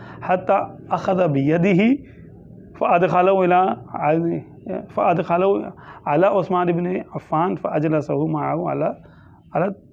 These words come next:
तनसिफ़ती व क़ाल हाजतुका फ़ज़कर हाजतहू फ़क़दाहा लहू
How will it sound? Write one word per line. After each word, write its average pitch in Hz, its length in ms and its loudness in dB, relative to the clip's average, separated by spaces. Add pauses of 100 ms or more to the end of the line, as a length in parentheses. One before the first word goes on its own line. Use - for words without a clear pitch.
(100)
तनसिफ़ती 139 720 0
व 139 40 -2
क़ाल 165 340 0 (1200)
हाजतुका 170 680 2 (1080)
फ़ज़कर 160 380 2
हाजतहू 165 720 0 (600)
फ़क़दाहा 143 680 0
लहू 170 380 0